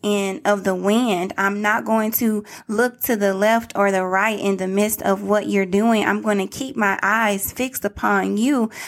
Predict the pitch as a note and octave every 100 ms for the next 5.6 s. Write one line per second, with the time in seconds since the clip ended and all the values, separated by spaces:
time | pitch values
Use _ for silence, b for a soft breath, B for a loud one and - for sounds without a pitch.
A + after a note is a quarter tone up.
0 | B A3 A3+ G#3+ G#3 D4 C4+ G#3+ G3+ G3+
1 | A3+ C#4 C#4 B3 G3+ G3 - A#3+ C#4+ A#3+
2 | G#3 G#3 B B - G#3 G#3 - A#3 C4+
3 | A3+ G3+ G3+ G#3 G#3 G#3+ G#3+ G#3 A3 -
4 | A3+ A#3+ A3+ G3+ G3+ G3+ B3+ - G3+ G3
5 | G3+ A#3 C#4+ - G#3 D4+